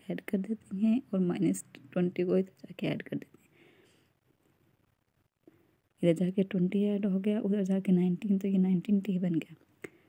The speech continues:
इसके साथ ऐड होके ये हमें answer दे देगा ज़ीरो और फ़ाइव नाइन, नाइंटी फ़ाइव उधर नाइंटी टी। अब नाइनटीन को दोनों तरफ हम divide कर देते हैं, नाइनटीन, नाइनटीन से cancel, टी की value आ जाएगी हमारे पास इधर फ़ाइव।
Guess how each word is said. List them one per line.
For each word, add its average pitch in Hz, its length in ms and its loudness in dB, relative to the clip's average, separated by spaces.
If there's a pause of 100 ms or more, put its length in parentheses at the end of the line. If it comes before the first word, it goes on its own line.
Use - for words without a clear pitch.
(260)
इसके 190 140 6
साथ 190 420 -6
ऐड 196 140 -2
होके 175 280 -2
ये 196 140 2
हमें 190 240 2
answer 190 320 0
दे 214 220 -4
देगा 208 400 0 (2500)
ज़ीरो 196 640 0 (360)
और 190 120 2
फ़ाइव 202 440 -2 (540)
नाइन, 165 420 4
नाइंटी 190 380 4
फ़ाइव 202 420 -4 (720)
उधर 202 100 6
नाइंटी 190 460 6
टी। 185 220 -4 (100)
अब 190 140 2
नाइनटीन 202 1200 6
को 214 180 2
दोनों 196 240 6
तरफ 196 300 -2
हम 202 120 6
divide 190 380 2
कर 170 100 0
देते 160 200 2
हैं, 180 80 4
नाइनटीन, 185 320 6
नाइनटीन 190 340 0
से - 140 -4
cancel, 196 380 -2
टी - 180 2
की 170 160 0
value 185 260 4
आ 196 60 2
जाएगी 190 300 -6
हमारे 202 260 -2
पास 190 240 -6
इधर 208 180 2
फ़ाइव। - 420 -6